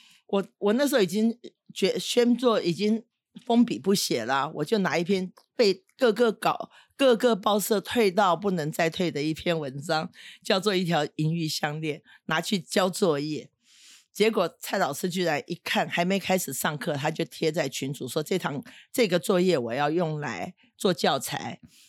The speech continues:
我要拿去参加比赛，请大家不要外传。”我说：“哇，老师，这个已经每个报社都看过，没有人要用的。”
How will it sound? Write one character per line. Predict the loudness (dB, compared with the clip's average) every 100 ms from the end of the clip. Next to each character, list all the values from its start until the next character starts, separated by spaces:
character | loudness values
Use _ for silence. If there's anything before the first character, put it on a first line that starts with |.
| _
我 | 0
要 | 2
拿 | 2 0
去 | -2 -4
参 | -2 0
加 | 0
比 | -2 -6
赛， | -2 -2 -2
请 | -6 -6
大 | -2 -2
家 | 0 0 -2 -4 -16 -2
不 | 0
要 | 2
外 | 2 0
传。” | -4 -8 -8 -10 -16 _ _ _ _
我 | 0
说 | 2 0 -2 -2
：“哇， | 0
老 | 0 0
师， | 0 0
这 | 0
个 | 0 -2 -6 _ _ _
已 | -2 0
经 | 4
每 | 4 4
个 |
报 | 2 0
社 | 0 0
都 | 0
看 | 0 0 2
过， | 0
没 | 2
有 | 2
人 | 2 2 2
要 | 0
用 | 0 0 -2 -4
的。” | -10